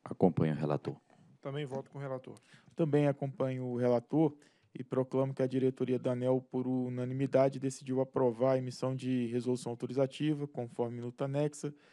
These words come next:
Speaker 3: que altera o término da vigência da outorga da P C H Cantu, com o acréscimo de dois mil novecentos e oitenta e três dias, vigorando até quinze de agosto de dois mil e quarenta e dois. Próximo item.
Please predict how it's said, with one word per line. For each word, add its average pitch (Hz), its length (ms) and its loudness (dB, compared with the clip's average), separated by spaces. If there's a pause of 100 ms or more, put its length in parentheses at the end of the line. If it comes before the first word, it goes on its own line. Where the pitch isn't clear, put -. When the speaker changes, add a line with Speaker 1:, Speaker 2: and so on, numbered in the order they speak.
(380)
Speaker 3:
que - 120 0
altera 143 500 4
o 139 40 -2
término 143 540 0
da 131 140 2
vigência 131 480 -4
da 123 80 -4
outorga 123 500 0
da 117 100 -4
P 123 180 -8
C - 160 -6
H 110 240 -2
Cantu, 139 640 -8 (680)
com 127 200 -2
o 123 40 4
acréscimo 131 460 2
de 120 80 -8
dois 139 280 2
mil 143 180 -2
novecentos 139 420 -6
e 139 40 -2
oitenta 127 260 -8
e 120 40 -8
três 139 300 -2
dias, 147 440 -4
vigorando 139 760 -2
até 127 320 -4
quinze 156 420 -8
de 143 80 -2
agosto 131 680 -4
de 127 200 -10
dois 127 320 -2
mil 127 480 -8
e 123 120 -10
quarenta 120 400 -4
e 120 80 -4
dois. - 680 -10 (460)
Próximo 120 420 0
item. 143 340 -6